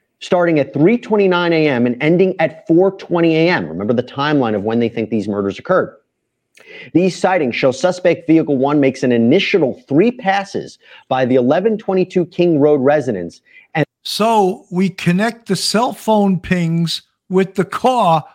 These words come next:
Speaker 2: caught on video. That's such powerful evidence. I mean, ridiculously powerful evidence. And people that are saying the pings don't put him in there. Yes,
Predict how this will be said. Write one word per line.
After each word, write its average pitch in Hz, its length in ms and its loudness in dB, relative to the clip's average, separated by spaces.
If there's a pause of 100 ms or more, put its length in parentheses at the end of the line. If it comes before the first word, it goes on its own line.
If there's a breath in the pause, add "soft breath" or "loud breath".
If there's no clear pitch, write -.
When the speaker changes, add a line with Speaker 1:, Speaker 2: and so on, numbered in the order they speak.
(140 loud breath)
Speaker 2:
caught 254 300 2
on 247 260 2
video. 147 680 0 (920)
That's 262 500 -4
such - 380 -4
powerful 226 540 -2
evidence. 202 560 -6 (540)
I 208 60 -4
mean, 214 260 0
ridiculously 220 640 -4
powerful 202 520 0
evidence. 208 360 -2
And 180 180 -2 (300)
people 277 240 -4
that 254 160 0
are 208 40 -2
saying 214 380 -2
the 175 80 0
pings 302 460 -6
don't 262 360 -4
put 277 160 -4
him 269 120 -4
in 269 80 -4
there. 294 140 -6
Yes, 294 360 -6